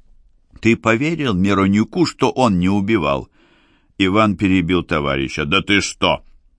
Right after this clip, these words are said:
Этого типа я давно хочу прихватить, но он верткий, как угорь. Разумеется, мы проверим его непричастность к убийству. Надеюсь, возьмем».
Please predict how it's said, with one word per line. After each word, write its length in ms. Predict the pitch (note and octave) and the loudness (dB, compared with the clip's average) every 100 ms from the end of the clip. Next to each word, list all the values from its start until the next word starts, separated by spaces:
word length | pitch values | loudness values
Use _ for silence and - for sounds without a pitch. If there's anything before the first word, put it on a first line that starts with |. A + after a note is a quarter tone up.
| _ _ | _ _
Этого 400 | G#2 G2+ A#2 A2 | -2 2 2 2
типа 280 | G#2+ A#2 A#2 | 0 -2 2
я 160 | G#2+ | 2
давно 340 | G#2 G#2 G#2+ B2+ | 2 2 2 0
хочу 360 | A2+ A2 B2 | 0 0 0
прихватить, 760 | G2+ G2 - E2 D#2+ C#3+ D3 - - _ _ _ | 0 -2 -2 -2 -2 -2 -4 -6 -20 _ _ _
но 220 | E2 F2+ | -2 2
он 120 | F#2+ G#2 | 4 4
верткий, 520 | G#2 A#2 A#2+ - A2+ | 4 4 2 2 0
как 260 | A#2 G#2 B2+ | 2 0 2
угорь. 440 | D3 B2 G#2 C#2 - _ _ | 4 4 2 -2 -12 _ _
Разумеется, 720 | - A2 G2+ F#2+ C#3 F#3+ D#3 | -2 0 2 2 2 0 0
мы 120 | C#3+ C3 | 0 2
проверим 460 | B2+ G#2+ A#2 G#2+ | 2 4 4 4
его 300 | G#2 F#2+ G2+ | 2 2 2
непричастность 760 | F#2+ F2 F#2 D#2+ D2 - D2+ - | 2 0 -2 0 -2 -2 -6 -6
к 80 | E2+ | -6
убийству. 640 | D2 D#2+ C#2 - E2 D2 - - _ _ _ | -2 -2 -4 -4 -4 -6 -12 -20 _ _ _
Надеюсь, 720 | - D2+ D#2 D#2 F#2 G#2 G#2 G2 | -6 -4 -2 2 4 4 4 2
возьмем». 720 | G2+ F2 D#2 D#2 F2 F2 - | 2 0 0 2 4 4 0